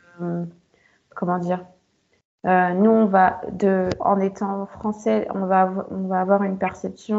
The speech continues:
Speaker 2: en mode, euh, ah, euh, il y a plein de trucs là-bas, c'est trop bien, machin. En fait,
Speaker 1: Mhm.
Speaker 2: c'est juste parce qu'en termes de, de densité, euh, démographique, ils sont juste beaucoup plus. Donc, forcément,
Speaker 1: Mhm.
Speaker 2: l'effet, euh,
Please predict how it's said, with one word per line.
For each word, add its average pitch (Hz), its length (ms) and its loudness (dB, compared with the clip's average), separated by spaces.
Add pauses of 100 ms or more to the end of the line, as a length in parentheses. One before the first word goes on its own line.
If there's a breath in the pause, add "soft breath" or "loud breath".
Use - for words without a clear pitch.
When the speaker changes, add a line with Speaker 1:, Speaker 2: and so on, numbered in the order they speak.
Speaker 2:
en 185 140 2
mode, 180 300 -2
euh, 170 180 0
ah, 202 520 2
euh, 165 60 -4
il 170 60 -4
y 175 40 -2
a 170 60 -2
plein 180 220 -4
de 185 80 -6
trucs 190 260 -4
là-bas, 180 320 0
c'est 190 160 -6
trop - 200 -6
bien, 180 260 -4
machin. 180 360 -6 (500 loud breath)
En - 120 8
fait, 233 80 6
Speaker 1:
Mhm. - 80 0
Speaker 2:
c'est - 140 -10
juste - 220 -10
parce 208 180 2
qu'en - 440 -4
termes 196 300 2
de, 175 800 -2
de 175 160 0
densité, 190 800 2
euh, 175 200 2
démographique, 185 680 0
ils 196 80 -2
sont 202 160 2
juste 208 280 2
beaucoup 190 280 0
plus. 208 320 -2
Donc, 165 180 2 (540 soft breath)
forcément, 202 480 4
Speaker 1:
Mhm. 185 80 -2
Speaker 2:
l'effet, 202 640 0
euh, 170 240 0